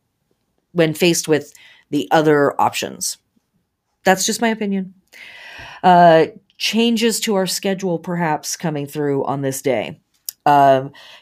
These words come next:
technology might break down, electrical appliances might break down, energy systems might break down or have really intense fluctuations.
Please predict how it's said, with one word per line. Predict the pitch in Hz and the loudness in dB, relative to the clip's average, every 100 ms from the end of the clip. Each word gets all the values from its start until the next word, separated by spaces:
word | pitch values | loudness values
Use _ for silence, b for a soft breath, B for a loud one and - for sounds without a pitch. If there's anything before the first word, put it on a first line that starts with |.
| - | -6
technology | 165 - 175 196 208 180 190 | -4 0 2 2 2 0 -2
might | 175 175 | -2 -2
break | 160 165 160 | -2 -2 -2
down, | - 160 156 156 - | -2 -2 -2 -4 -6
electrical | 143 139 139 143 143 135 | -6 -6 -6 -10 -6 -6
appliances | 135 - 196 208 196 202 180 | -6 -6 -4 -2 -2 -4 -4
might | 175 165 - | -6 -6 -4
break | 165 156 - | -4 -4 -4
down, | 160 147 147 147 143 B B B B - | -2 -2 -2 -6 -8 B B B B 0
energy | 196 208 190 196 185 | 2 2 0 -2 -4
systems | - 185 - 185 170 170 165 | -2 -2 -2 -4 -4 -6 -6
might | 147 151 - _ 151 | -6 -6 -10 _ -6
break | 165 160 160 | -2 0 0
down | 151 147 | 0 0
or | 143 | -2
have | 147 139 | -2 0
really | 143 139 | 0 0
intense | 131 135 147 135 | -2 -4 -6 -6
fluctuations. | - 139 - 143 131 135 143 143 143 | -4 -6 -4 0 0 0 -2 -4 -4